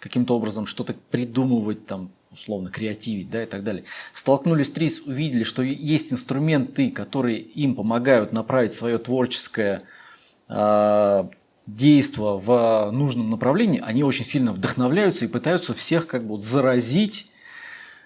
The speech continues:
а, своим открытием, нанести им, так сказать, непоправимую пользу вот этим всем. Они говорят, что трис – это очень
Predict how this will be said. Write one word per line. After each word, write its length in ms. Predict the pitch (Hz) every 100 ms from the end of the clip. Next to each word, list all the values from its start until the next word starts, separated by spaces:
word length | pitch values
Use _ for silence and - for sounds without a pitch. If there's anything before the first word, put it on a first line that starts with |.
| _ _ -
а, 840 | 113 117 117 117 113 113 113 113
своим 380 | - 135 139 135
открытием, 720 | 127 - 147 143 117 113 101 - - 110
нанести 720 | 120 135 135 - 143 131 113
им, 120 | 110
так 140 | 110
сказать, 340 | - 117 113 123
непоправимую 680 | 117 - 123 127 123 117 107
пользу 560 | 156 190 196 143 143
вот 340 | 131 131 131 139
этим 220 | 131 127
всем. 280 | - 135 123
Они 140 | 160
говорят, 200 | 156 151
что 140 | -
трис – 580 | 151 202 220 226 220 -
это 280 | 185 185 202
очень 340 | 208 208 202